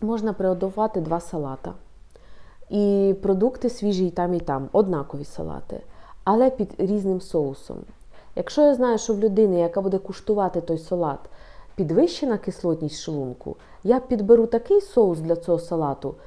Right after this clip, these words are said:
щоб людина з'їла, і їй не було погано. Якщо я знаю, що в цієї людини понижена кислотність шлунку,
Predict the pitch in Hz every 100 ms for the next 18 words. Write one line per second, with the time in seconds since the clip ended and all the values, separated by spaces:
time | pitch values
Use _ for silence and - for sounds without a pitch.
0 | - - 233 220 226 220 247 240 226 233
1 | 330 320 190 196 240 233 202 208 196 180
2 | 156 135 139 - - - - - - -
3 | - 202 - 311 302 285 277 277 294 285
4 | 294 285 254 220 262 254 254 - - 262
5 | 294 440 427 254 196 185 190 180 170 165
6 | 160 - 156 139 -